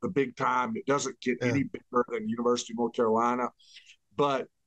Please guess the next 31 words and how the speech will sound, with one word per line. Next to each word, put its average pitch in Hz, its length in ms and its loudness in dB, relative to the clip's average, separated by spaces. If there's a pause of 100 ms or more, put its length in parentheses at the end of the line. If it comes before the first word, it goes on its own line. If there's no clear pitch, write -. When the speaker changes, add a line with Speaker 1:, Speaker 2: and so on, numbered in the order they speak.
(100)
Speaker 1:
obviously 151 520 2
the 120 100 0
mental 131 480 2
makeup 110 580 0 (260)
and 95 180 -4
toughness 127 580 -2
is 107 140 0
there. 98 300 2 (500)
Now, 131 260 0
does 127 220 2
it 135 120 -6
catch 131 260 0
on 120 220 2
physically, 139 680 0 (460)
you 131 120 2
know, 110 320 2
on 113 160 2
this 117 160 4
type 107 300 0
of 98 80 6
level? 127 360 2 (260)
You 120 140 4
know, 107 160 2
he's 113 140 0
not, 143 260 0
not 143 180 2
gonna 135 200 2
have 127 80 2
any 110 180 0
back - 280 -2
down 190 180 -2